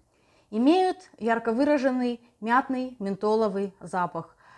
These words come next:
Э, запах у всех пилиатумов, он, ну, такой схожий. То есть они практически все пахнут мятой, кто сильнее, кто слабее. Запах усиливается на солнце и без солнца становится более сглаженным.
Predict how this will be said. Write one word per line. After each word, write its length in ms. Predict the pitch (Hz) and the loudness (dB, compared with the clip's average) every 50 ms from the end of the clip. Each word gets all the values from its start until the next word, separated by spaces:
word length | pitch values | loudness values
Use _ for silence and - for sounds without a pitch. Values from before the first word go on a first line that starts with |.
| - _ - | -20 _ -6
Э, 460 | 202 202 196 190 196 190 185 185 196 | -2 0 0 2 2 2 0 0 0
запах 440 | 196 185 240 247 247 247 226 185 - | 2 4 6 6 6 4 0 -2 -2
у 160 | - - 220 208 | -6 -8 -8 -8
всех 400 | - - - 226 202 208 - _ | -8 -6 -4 -2 -2 -2 -4 _
пилиатумов, 680 | 208 202 202 214 240 277 277 269 240 220 208 196 190 - - - | -6 -4 0 4 4 4 4 2 0 -2 -2 -2 -4 -6 -12 -10
он, 360 | - 208 220 214 208 202 190 - _ - | -6 -4 -4 -4 -4 -6 -8 -12 _ -14
ну, 120 | 330 349 | -14 -10
такой 480 | 294 202 185 - - 175 165 156 147 147 _ _ _ _ _ _ _ | -10 -10 -10 -8 -6 -6 -6 -6 -8 -12 _ _ _ _ _ _ _
схожий. 520 | - - - - 208 202 190 175 170 151 - | -20 -20 -6 0 0 0 0 0 -4 -8 -10
То 280 | - _ _ _ - | -12 _ _ _ -16
есть 100 | 170 - | -10 -6
они 120 | 190 202 196 | -6 -6 -6
практически 500 | - 196 - - 185 - - - - 220 | -6 -8 -8 -8 -10 -10 -10 -12 -12 -12
все 380 | - - - 285 294 302 294 - _ _ _ - | -10 -6 -2 -2 -2 -2 -4 -6 _ _ _ 0
пахнут 480 | 208 202 202 208 214 196 185 190 - - _ _ _ _ _ | 0 0 0 0 -4 -6 -6 -8 -10 -16 _ _ _ _ _
мятой, 380 | 233 247 262 262 254 220 185 | -2 0 0 0 0 -2 -2
кто 260 | 180 - - - 202 196 | -4 -6 -4 -4 -4 -2
сильнее, 600 | 196 - 220 220 240 254 285 277 262 233 220 220 - _ _ _ _ _ _ _ | -2 -4 -4 -2 0 2 2 2 2 0 -2 -4 -6 _ _ _ _ _ _ _
кто 160 | - - 202 196 | -8 -6 -6 -4
слабее. 500 | - - 214 208 214 269 277 269 226 220 | -2 -2 -2 0 0 2 2 2 2 2
Запах 300 | 277 285 277 220 - - | 2 0 0 0 -4 -4
усиливается 600 | 214 - - 202 180 175 170 185 185 180 - 214 | -8 -8 -6 -6 -4 -2 -2 -2 -2 -2 -4 -4
на 140 | 220 240 262 | -4 -4 -4
солнце 480 | - 359 370 359 330 - - 285 285 - - - _ _ _ _ | -4 -2 -2 -2 -2 -2 -4 -4 -4 -6 -10 -20 _ _ _ _
и 260 | - 311 320 330 320 | -4 -2 0 0 0
без 260 | 254 190 175 208 208 - | 0 0 -4 -6 -6 -6
солнца 260 | 247 254 247 - 190 | -6 -6 -6 -6 -10
становится 440 | - - 214 233 220 190 185 - 185 | -10 -6 -4 -4 -4 -4 -6 -8 -6
более 300 | 175 214 220 202 185 170 | -4 -2 0 0 0 -2
сглаженным. 580 | 160 - 165 165 156 139 156 147 143 - - | -4 -6 -6 -6 -6 -8 -8 -12 -12 -14 -16